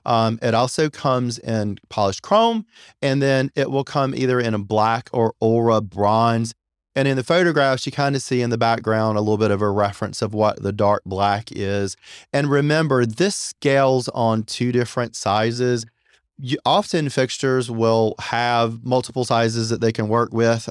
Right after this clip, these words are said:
Um, you can actually see in the back how it's that same fixture, but it's a little bit smaller. It can come anywhere from eighteen inches and go anywhere up to thirty or thirty-two. Um,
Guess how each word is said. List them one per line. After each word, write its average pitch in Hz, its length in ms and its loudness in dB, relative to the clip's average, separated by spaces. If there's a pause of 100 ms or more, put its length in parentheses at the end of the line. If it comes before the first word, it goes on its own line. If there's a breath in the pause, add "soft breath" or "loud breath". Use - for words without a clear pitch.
Um, 110 460 0
you 117 140 -6
can 117 100 -4
actually 107 400 -4
see 107 260 -4
in 104 120 -4
the 98 80 -6
back 104 340 0 (240 loud breath)
how 110 220 2
it's - 140 -4
that - 140 -4
same 113 220 -2
fixture, 110 400 -6
but 104 220 -4
it's 107 140 -6
a 95 40 -2
little 101 240 0
bit 92 180 -4
smaller. 160 460 2
It 113 60 -6
can 113 120 -10
come 104 180 -6
anywhere 95 340 -4
from 90 340 -8
eighteen 110 340 -6
inches 107 400 -4 (300 loud breath)
and 113 140 -4
go 107 180 2
anywhere 110 400 2
up 104 180 2
to 110 120 -4
thirty 104 360 -2
or 95 80 -2
thirty-two. 98 880 -4 (300 loud breath)
Um, 107 360 -2